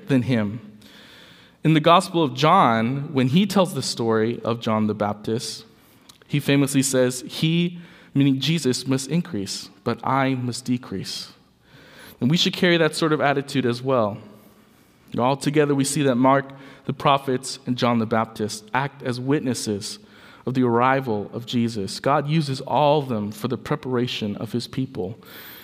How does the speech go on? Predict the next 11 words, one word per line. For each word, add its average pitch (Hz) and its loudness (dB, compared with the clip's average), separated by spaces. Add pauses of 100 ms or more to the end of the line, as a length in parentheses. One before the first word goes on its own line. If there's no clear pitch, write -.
(160)
So 135 -2
here's 180 2
a 151 0
simple 160 0
takeaway 123 2
from 123 -4
verses 123 -4
one 113 0
to - -4
eight. 107 -2 (960)
God 180 4